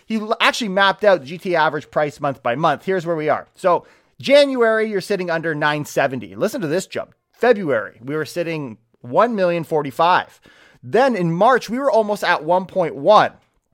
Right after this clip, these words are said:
It was sitting at one million and ninety-eight thousand. From there, so in March, we saw it come down slightly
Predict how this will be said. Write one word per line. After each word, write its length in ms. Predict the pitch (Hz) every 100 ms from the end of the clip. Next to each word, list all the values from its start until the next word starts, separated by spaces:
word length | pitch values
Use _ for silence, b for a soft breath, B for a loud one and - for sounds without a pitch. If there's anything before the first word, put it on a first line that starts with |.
| _ _ _ _
It 60 | 143
was 140 | 151
sitting 220 | - 190 185
at 200 | 160 135
one 340 | 135 208 247
million 320 | 180 165 165
and 180 | 139 135
ninety-eight 560 | 147 156 165 127 139 -
thousand. 600 | - 151 147 135 104 - b b b
From 320 | - 170 160
there, 640 | 135 233 214 139 127 269 _ _
so 200 | - 147
in 140 | 139 131
March, 320 | 196 156 -
we 160 | 143
saw 220 | 156 190 180
it 80 |
come 220 | - 160 135
down 560 | 190 220 123 120 214
slightly 540 | - - 139 113 135